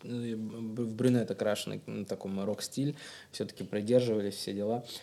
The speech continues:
Мне стало скучно, и я тоже увидел в этом какое-то плато, и я ходил уже немножко из-за этого переживал, потому что одна причёска, три месяца, мне что-то надо менять.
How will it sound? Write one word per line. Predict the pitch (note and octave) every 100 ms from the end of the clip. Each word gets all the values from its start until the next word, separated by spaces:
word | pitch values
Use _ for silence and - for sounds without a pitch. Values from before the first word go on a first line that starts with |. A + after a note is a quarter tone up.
| - -
Мне | A#2 C#3+
стало | C#3+ D3 C#3
скучно, | C3 - G3+ - C#3
и | A#2
я | A#2+ D3 C#3+
тоже | - C#3+
увидел | A#2+ B2+ B2+
в | A#2
этом | A#2
какое-то | - A#2 A2+
плато, | - A2+ D#3+
и | D#3
я | A#2+
ходил | - A#2 E3
уже | C#3
немножко | A#2 A2+ C3 -
из-за | A2+ G#2+
этого | A2+ A2+ A2
переживал, | G2+ A#2 A2+ A#2+ F#2+
потому | - G#2
что | G#2 - G#2 G2 -
одна | A2+ B2
причёска, | A#2+ G2 - G2 -
три | - G#2+
месяца, | G#2 G#2 - -
мне | G#2
что-то | - A#2 A2+
надо | G#2+ A2
менять. | G#2 G#2